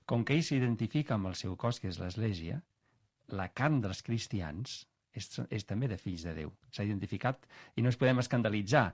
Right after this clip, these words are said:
ni de les febleses ni dels pecats nostres, perquè hem estat redimits i salvats per Crist. Aquí hi ha un escàndol que dura, que dura encara en els nostres dies.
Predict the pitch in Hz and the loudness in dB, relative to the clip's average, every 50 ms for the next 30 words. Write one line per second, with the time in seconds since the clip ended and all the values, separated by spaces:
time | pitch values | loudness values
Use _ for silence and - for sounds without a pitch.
0 | - - - - _ - 107 101 101 95 95 - - 98 92 113 131 131 123 127 | -4 -12 -20 -14 _ -2 -2 0 0 0 -2 -2 -4 -2 0 2 2 4 4 2
1 | 113 120 117 110 104 101 - - 98 - - 113 113 - - - - _ _ _ | 0 0 0 0 -2 -2 -2 -4 -4 0 2 2 2 0 -2 -8 -14 _ _ _
2 | - 110 110 123 135 135 - - - 113 101 123 180 - - - - - _ _ | -4 0 2 4 4 2 0 -2 -4 -2 -2 -2 -2 -4 -8 -12 -16 -18 _ _
3 | _ _ _ _ - 98 - 117 107 113 - - 104 101 - 104 95 95 98 107 | _ _ _ _ -8 -6 -4 -4 -4 -4 -2 -4 -4 -4 -2 -4 -4 -2 -2 -2
4 | 120 123 123 110 - - 87 90 92 - - - - 90 87 - 131 117 - - | -2 -2 -4 -4 -6 -6 -6 -6 -8 -8 -8 -10 -10 -8 -4 -2 -2 -2 -2 -6
5 | - - - - - _ - 90 - 139 185 202 160 131 - - 131 123 120 120 | -12 -18 -18 -20 -12 _ -8 -2 0 2 4 4 4 2 4 4 4 4 4 2
6 | 110 - 107 104 110 104 98 - - _ - - 113 104 117 131 123 113 101 98 | 2 0 0 0 0 0 -2 -4 -8 _ -10 -6 -4 -2 0 0 0 0 0 -2
7 | 90 - 131 131 123 85 80 - - _ _ _ _ _ - 98 92 90 87 92 | -2 0 0 0 0 0 -2 -6 -10 _ _ _ _ _ -10 -8 -6 -6 -4 -4
8 | 95 92 92 - - 92 87 85 82 92 90 82 - - - - - | -4 -4 -6 -6 -6 -8 -8 -6 -6 -6 -6 -6 -6 -8 -10 -14 -14